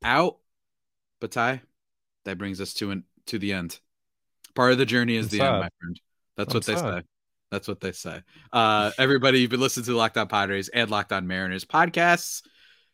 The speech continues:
Speaker 1: Until next time, stay safe and, of course, stay faithful. Not just my Friar Faithful homies, but also my, my stoic Seattle's,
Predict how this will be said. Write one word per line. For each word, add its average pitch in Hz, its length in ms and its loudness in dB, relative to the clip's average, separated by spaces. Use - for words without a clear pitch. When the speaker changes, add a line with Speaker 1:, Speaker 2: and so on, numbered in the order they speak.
Speaker 1:
Until 214 200 8
next 170 220 6
time, 87 220 -2
stay - 300 4
safe 156 400 2
and, 135 80 -2
of 131 140 -8
course, 160 440 -2
stay 131 220 -4
faithful. 123 420 -2
Not 180 220 2
just - 380 0
my 135 120 -2
Friar 131 220 0
Faithful 120 320 -4
homies, 107 340 -6
but - 140 -8
also 151 360 2
my, 139 460 0
my 139 600 -2
stoic - 800 4
Seattle's, 156 1120 2